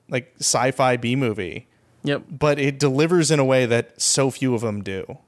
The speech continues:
Speaker 2: Agreed. Um, the la-, the lady in this, uh, the, the, um, the N S A lady
Speaker 1: Mm-hmm.
Speaker 2: is, uh, the main character from In Plain Sight,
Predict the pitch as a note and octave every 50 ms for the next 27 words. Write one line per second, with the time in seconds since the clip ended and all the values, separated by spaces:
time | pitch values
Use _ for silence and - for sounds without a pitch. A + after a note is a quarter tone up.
0 | _ _ _ _ - - _ - D3+ C#3 C#3 C#3 C3+ B2+ A#2 A2 G#2+ - - -
1 | - - - - - D#3 E3 D#3+ D#3 D3+ D3 D#3+ E3 F3+ F#3 G#2 D#2+ C#3 D3+ D3+
2 | D3+ D3+ D#3+ E3+ F3+ F3 F3 E3+ E3 A#2 C#3+ D3 C#3+ C3+ C3+ C#3 C#3 C#3+ - -
3 | - - - - - C3 C3 B2+ B2 B2+ B2+ B2 B2 B2 C3 A#2+ B2 B2 A#2+ A#2+
4 | B2 A#2+ A#2 A#2 A#2 A2+ A2+ A#2 A#2 A2+ - _ _ _ - _ _ _ _ _
5 | - - - C#3 G#2+ F#2 D3 C#3+ C3+ A#2+ - C3+ B2 B2+ B2+ C3 C#3 C#3+ D3 D#3
6 | D#3+ D#3+ _ _ _ _ _ _ _ _ - F#3 E3 E3+ F3 F#3+ F#3+ - _ -
7 | - C3+ C3 B2+ A#2 A#2 B2+ A#2+ A#2+ A2+ A#2+ B2 A#2+ A#2+ A#2+ B2+ C3+ C3 C3 A#2+
8 | - C#3+ C#3 C3+ C3+ B2+ B2+ A2+ A#2+ B2+ E2 B2 A#2 - - A#2+ A#2+ A2+ G#2+ -
9 | - A#2 G#2 - - - -